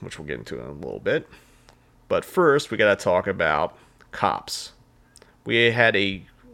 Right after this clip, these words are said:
we had a certain kind of cop in Laura Mars. You had Tommy Lee Jones's character, who's comes off empathetic, even though he ends up being the killer because of his split personalities. Then you have the over-the-shit cop, Dennis Franz, in this movie, where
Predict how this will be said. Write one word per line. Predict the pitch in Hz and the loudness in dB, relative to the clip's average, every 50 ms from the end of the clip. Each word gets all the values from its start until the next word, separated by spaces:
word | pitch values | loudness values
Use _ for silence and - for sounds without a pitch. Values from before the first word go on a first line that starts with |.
| - - | -12 -4
we | 135 | 0
had | 127 117 | 0 2
a | 110 107 | 2 0
certain | - - - 320 285 175 151 | -2 -2 -2 -2 -2 -4 -2
kind | - 123 110 98 | 0 2 2 2
of | 87 | 0
cop | - - 101 87 82 85 - - | -2 -2 0 0 0 0 -2 -4
in | 85 87 87 82 | -8 -8 -8 -6
Laura | 82 78 67 73 | -4 -4 -4 -4
Mars. | 73 60 62 60 69 101 120 - | -4 -6 -8 -10 -10 -10 -10 -8
You | 113 101 | -6 -6
had | 90 90 - | -6 -6 -6
Tommy | - 107 98 101 98 | -4 -4 -4 -4 -4
Lee | 98 98 98 | -6 -6 -8
Jones's | 98 - 73 67 65 69 71 - - | -8 -8 -8 -8 -10 -12 -14 -14 -12
character, | - - 65 58 - - - 101 | -10 -8 -8 -8 -10 -12 -14 -12
who's | 98 104 90 82 80 80 90 - - - - _ _ _ _ _ - _ _ _ _ _ _ _ | -10 -8 -8 -8 -8 -8 -8 -10 -10 -12 -14 _ _ _ _ _ -20 _ _ _ _ _ _ _
comes | - - 151 123 | 0 0 2 4
off | 120 113 104 - - | 4 4 4 2 -2
empathetic, | 120 101 98 98 - - 87 82 78 95 - | -6 -6 -4 -4 -4 -2 -2 -2 -2 -4 -6
even | 95 92 85 85 | -8 -8 -6 -6
though | 80 80 | -6 -6
he | 82 82 | -6 -6
ends | 82 87 - | -6 -8 -10
up | 78 73 | -12 -12
being | 73 65 60 | -12 -16 -16
the | |
killer | - - - 87 78 73 | -12 -8 -6 -6 -6 -6
because | - 85 82 82 62 | -10 -12 -14 -16 -18
of | 60 | -16
his | 55 - | -14 -12
split | - - - 50 - - _ | -12 -10 -10 -10 -12 -12 _
personalities. | - - 98 - - - - 131 170 160 147 123 127 147 160 - - - - - - - - - - - | -14 -12 -12 -10 -10 -6 0 2 2 4 4 2 2 0 -2 -4 -8 -16 -20 -20 -20 -20 -20 -20 -8 -2
Then | 160 175 185 | -2 0 2
you | 175 160 | 2 4
have | 156 156 147 135 | 4 4 4 4
the | 117 117 107 98 92 - - | 2 0 0 0 0 -2 0
over-the-shit | - 131 156 156 160 143 135 131 123 - - - - 113 107 - - | 2 2 2 2 2 0 0 0 0 -2 -2 -2 -2 -2 -2 -4 -6
cop, | - - 95 85 87 90 - - | -4 -2 0 0 0 -2 -4 -4
Dennis | - 87 87 92 85 - | -4 -4 -4 -4 -6 -8
Franz, | - - - 69 58 65 65 55 50 50 - - - - - _ _ _ - - - _ _ _ _ _ _ _ _ _ - - - | -8 -8 -6 -6 -6 -6 -6 -8 -10 -12 -12 -12 -14 -14 -14 _ _ _ -20 -20 -20 _ _ _ _ _ _ _ _ _ -16 -10 -6
in | 117 | -4
this | 110 98 - - | -4 -4 -4 -4
movie, | 107 104 101 98 95 95 | -4 -4 -4 -2 -4 -4
where | 98 95 90 - | -4 -4 -4 -4